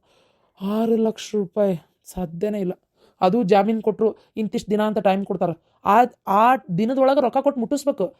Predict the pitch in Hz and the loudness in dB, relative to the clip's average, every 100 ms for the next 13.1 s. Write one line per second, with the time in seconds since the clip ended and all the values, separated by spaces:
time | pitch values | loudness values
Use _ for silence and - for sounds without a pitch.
0 | _ 190 240 311 330 330 233 262 311 311 | _ 2 4 4 2 2 2 0 0 0
1 | 294 262 202 247 240 165 - _ _ - | 0 -2 -2 -4 -4 -6 -10 _ _ 0
2 | 214 233 277 285 277 247 214 226 247 247 | 0 2 -2 -4 -4 -4 -2 -2 -4 -2
3 | 202 165 247 - - 180 247 294 277 285 | -2 -2 -4 -10 -2 0 2 2 2 2
4 | 277 262 262 262 262 254 _ _ 185 175 | 2 2 2 0 0 -6 _ _ -8 -8
5 | - _ _ _ _ _ _ _ _ _ | -8 _ _ _ _ _ _ _ _ _
6 | _ - _ _ _ _ - _ - 233 | _ -20 _ _ _ _ -20 _ 0 2
7 | 254 240 240 233 - _ _ _ _ _ | 4 2 2 0 -4 _ _ _ _ _
8 | _ _ _ _ _ - 180 208 180 214 | _ _ _ _ _ -2 0 0 0 -4
9 | 226 _ _ _ 440 _ _ _ - 185 | -8 _ _ _ -20 _ _ _ -2 2
10 | 220 196 190 175 165 165 - 180 175 202 | 2 2 0 -2 -2 -6 -10 -8 -6 -8
11 | - _ _ 196 185 202 208 190 180 - | -12 _ _ -4 -2 0 0 -2 -2 -6
12 | _ _ 185 185 185 208 220 185 170 160 | _ _ -4 -4 -2 -2 -2 -4 -4 -2